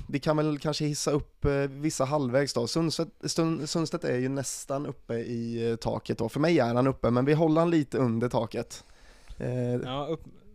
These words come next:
Speaker 1: ja, taget.
Speaker 2: Två mot en. Han är uppe. Två mot
Speaker 1: Två
Speaker 2: en. Han är uppe.
Speaker 1: Ja, Jammo och Sundstedt uppe.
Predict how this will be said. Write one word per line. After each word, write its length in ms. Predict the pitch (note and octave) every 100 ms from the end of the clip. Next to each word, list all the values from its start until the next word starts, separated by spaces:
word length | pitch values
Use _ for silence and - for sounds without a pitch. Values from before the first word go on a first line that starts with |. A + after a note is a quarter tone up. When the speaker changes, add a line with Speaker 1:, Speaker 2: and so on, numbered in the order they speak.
| -
Speaker 1:
ja, 220 | - B2
taget. 320 | C#3 C#3+ B2 C3+
Speaker 2:
Två 80 | F3
mot 220 | F3+ -
en. 180 | D#3 C#3
Han 180 | F3
är 40 | G3+
uppe. 320 | - - C3
Två 160 | - F#3+
mot 120 | F3
Speaker 1:
Två 100 | F3+
Speaker 2:
en. 120 | F3+
Han 140 | D3
är 40 | D#3
uppe. 180 | - C3+
Speaker 1:
Ja, 180 | E3 E3+
Jammo 380 | C#3+ E3+ E3+ F3
och 260 | E3+ E3
Sundstedt 440 | - E3 C#3 C#3+ B2
uppe. 340 | C3 - A2+